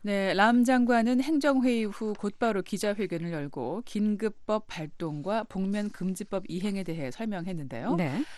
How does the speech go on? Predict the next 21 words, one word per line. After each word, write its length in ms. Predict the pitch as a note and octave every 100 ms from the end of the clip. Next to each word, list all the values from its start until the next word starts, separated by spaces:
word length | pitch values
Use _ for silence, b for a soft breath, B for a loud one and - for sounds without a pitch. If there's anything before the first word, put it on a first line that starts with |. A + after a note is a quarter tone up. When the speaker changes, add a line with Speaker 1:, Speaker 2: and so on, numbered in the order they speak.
| B
Speaker 1:
아, 160 | D3
람 160 | D3 E3+
장관은 600 | F3 F3 F3 A#3 B3+ G#3
현재 340 | G#3+ C#4+ D4+ D4+
거의 320 | - F#3 B3+
모든 380 | F#3 A3 C4 D4
시위자들이 920 | - D4 C#4 C4 A#3+ A#3 B3 D3 -
자신들의 520 | - F#3+ A#3+ A#3+ A#3+
신분을 440 | A#3+ E4+ D4+ C4+ A#3+
가리려는 540 | - D#3+ G#3 B3 C#4
목적으로 720 | A#3 F#3 - F#3+ E3 F3+ B3
마스크를 460 | F3 C3+ D#3 - A3
쓰고 240 | - A3+
있다면서 680 | F#3+ - F3+ D#3 D3+ C3+ F#3+ C4+ B B B
그래서 360 | - A#3 A#3+ D4+
그들이 320 | C4+ A#3+ A3+
더 220 | - A#3+ -
억제되지 580 | D#3 - B3 G3+ F3
않고 360 | B2+ C#3 - C#4+
있다라고 460 | G#3+ - D#3+ C3 C3+
주장했습니다. 840 | - A#2 D#3 - C3+ A2+ E3+ D3+